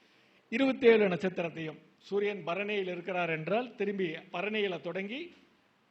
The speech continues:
ஆம், ரேவதி, ஆ, அசுபதி வரைக்குமாக இருபத்தேழு நட்சத்திரத்தை வரிசைப்படுத்தி, அதுல நமக்கு எங்கெங்க கிரகங்கள் இருக்கிறதோ அந்த, அந்த இடத்துல போடும்போது அந்த மனித உறுப்புகள்ல கிரகம் வந்து நிக்கும்.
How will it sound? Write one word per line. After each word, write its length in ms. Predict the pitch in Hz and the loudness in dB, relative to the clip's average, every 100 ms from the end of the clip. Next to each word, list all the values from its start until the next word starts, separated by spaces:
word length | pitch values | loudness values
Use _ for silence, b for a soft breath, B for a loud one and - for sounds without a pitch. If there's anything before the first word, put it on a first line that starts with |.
| _ _ _ - | _ _ _ -10
ஆம், 920 | 190 175 160 156 147 139 139 135 135 131 127 135 156 78 - - - - _ _ _ | -6 -4 -6 -8 -12 -16 -16 -16 -18 -18 -20 -20 -20 -20 -20 -20 -20 -20 _ _ _
ரேவதி, 480 | - 190 226 214 214 | -2 2 2 0 -6
ஆ, 360 | 185 170 170 180 | -6 -6 -8 -10
அசுபதி 340 | 240 240 214 | -4 -2 -2
வரைக்குமாக 720 | 185 196 208 170 160 190 269 - | -4 -6 -8 -10 -6 -6 -6 -6
இருபத்தேழு 580 | 180 214 208 214 196 180 | -2 0 2 2 0 -2
நட்சத்திரத்தை 560 | 160 190 190 175 160 | -4 -8 -6 -8 -6
வரிசைப்படுத்தி, 960 | 151 160 196 165 147 135 214 349 - B B B | -8 -6 -6 -6 -8 -10 -10 -10 -14 B B B
அதுல 280 | - 202 233 | -2 0 2
நமக்கு 320 | 214 208 208 | 0 -2 0
எங்கெங்க 400 | 196 208 226 214 | 0 0 0 0
கிரகங்கள் 380 | 185 202 202 202 | 0 0 0 -2
இருக்கிறதோ 500 | 180 160 180 175 233 | -4 -8 -6 -2 0
அந்த, 360 | 220 180 190 196 | 0 -4 -2 -2
அந்த 180 | 185 185 | 0 -2
இடத்துல 240 | 196 196 | -2 -4
போடும்போது 680 | 180 170 156 147 202 294 - | -2 -4 -4 -4 -4 -4 -6
அந்த 280 | 202 208 208 | -8 -6 -6
மனித 340 | 202 233 254 | -4 -2 0
உறுப்புகள்ல 560 | 226 233 220 214 214 240 | 0 -2 -4 -4 -4 -6
கிரகம் 340 | 214 196 190 | -8 -8 -10
வந்து 160 | 185 165 | -12 -16
நிக்கும். 140 | 160 | -16